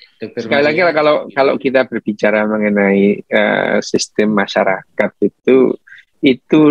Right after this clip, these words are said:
Speaker 2: dibentuk oleh variabel-variabel individu,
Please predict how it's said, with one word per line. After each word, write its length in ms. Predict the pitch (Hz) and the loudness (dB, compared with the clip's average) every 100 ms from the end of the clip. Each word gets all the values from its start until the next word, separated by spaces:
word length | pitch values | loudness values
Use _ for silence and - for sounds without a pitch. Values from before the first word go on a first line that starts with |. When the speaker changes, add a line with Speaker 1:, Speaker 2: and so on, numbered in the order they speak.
| - | 0
Speaker 2:
dibentuk 880 | - 175 - 104 107 - 139 135 - | 0 0 0 -4 -8 0 2 2 2
oleh 720 | 127 110 110 113 113 123 127 | 2 4 4 2 2 2 0
variabel-variabel 1200 | - 113 110 110 - 120 110 113 107 104 101 113 - | 0 0 0 0 0 -2 0 -4 -2 -4 0 0 -2
individu, 720 | 107 92 101 - - 98 92 | -6 -2 -2 -2 0 0 0